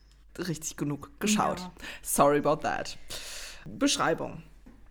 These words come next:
Speaker 1: Wir sind mittendrin, wenn zwei Familien, die unterschiedlicher nicht sein könnten, zum ersten Mal in einem luxuriösen Chalet in den tief verschneiten Zillertaler Alpen aufeinandertreffen und gezwungenermaßen gemeinsam Weihnachten feiern müssen.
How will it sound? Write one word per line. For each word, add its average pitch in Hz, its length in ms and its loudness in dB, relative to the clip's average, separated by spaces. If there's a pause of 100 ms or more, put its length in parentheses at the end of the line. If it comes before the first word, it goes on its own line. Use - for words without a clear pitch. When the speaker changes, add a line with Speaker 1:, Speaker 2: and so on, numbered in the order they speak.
(460)
Speaker 1:
Wir 226 140 6
sind 233 140 4
mittendrin, 233 580 6
wenn 175 140 2
zwei 202 240 6
Familien, 208 600 2
die 165 120 -2
unterschiedlicher 220 640 0
nicht 170 220 -4
sein 170 260 2
könnten, 156 420 -6
zum 180 160 -6
ersten 196 360 0
Mal 175 220 2
in 180 80 -2
einem 147 200 -2
luxuriösen 165 640 0
Chalet 185 420 0
in 143 120 -4
den 147 160 -4
tief 254 160 0
verschneiten 170 520 -4
Zillertaler 254 600 0
Alpen 160 320 0
aufeinandertreffen 160 880 -4
und 160 180 -8
gezwungenermaßen 202 880 2
gemeinsam 165 460 0
Weihnachten 139 440 2
feiern 110 360 -6
müssen. - 320 -10